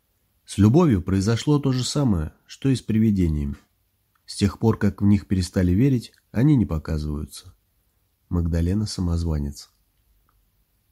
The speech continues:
Биологическая задача человеческой самки в естественной среде обитания — выжить любой ценой ради продолжения рода.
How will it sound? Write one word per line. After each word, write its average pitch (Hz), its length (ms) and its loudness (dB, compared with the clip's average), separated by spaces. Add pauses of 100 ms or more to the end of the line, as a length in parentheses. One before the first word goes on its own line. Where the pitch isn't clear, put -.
(260)
Биологическая 135 760 2
задача 135 400 2
человеческой 117 640 0
самки 156 440 -2
в 85 40 0
естественной 87 640 -2
среде 90 340 0
обитания — 85 600 0 (500)
выжить 147 400 4
любой 107 320 2
ценой 113 400 0
ради 107 280 0
продолжения 82 640 -2
рода. 80 340 -2